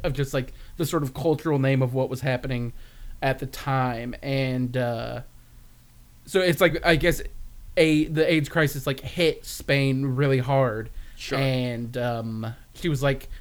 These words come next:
Speaker 1: in this interview I read with her, she was, like, every, like, e-, everyone knew someone who died of aids. Like, if you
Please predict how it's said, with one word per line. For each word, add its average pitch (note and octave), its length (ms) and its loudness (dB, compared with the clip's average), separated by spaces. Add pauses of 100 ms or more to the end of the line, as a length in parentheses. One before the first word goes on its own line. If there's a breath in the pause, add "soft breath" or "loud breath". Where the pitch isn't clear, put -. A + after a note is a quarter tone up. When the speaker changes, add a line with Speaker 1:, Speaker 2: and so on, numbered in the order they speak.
(120)
Speaker 1:
in F#3 120 4
this D3 140 4
interview C#3+ 300 2
I C3+ 60 4
read B2+ 220 4
with B2+ 120 0
her, B2 120 -2
she C3 180 -4
was, B2 180 -4
like, A#2+ 220 -4 (480 soft breath)
every, E3 400 2
like, D#3+ 240 -2
e-, F3+ 80 0 (160)
everyone F#3 600 4
knew D#3 320 6
someone B2+ 480 2
who C3 360 4
died B2 240 0
of A2 100 -6
aids. A#2+ 180 -8
Like, A#2+ 260 -4
if D3 200 -2
you C3 280 0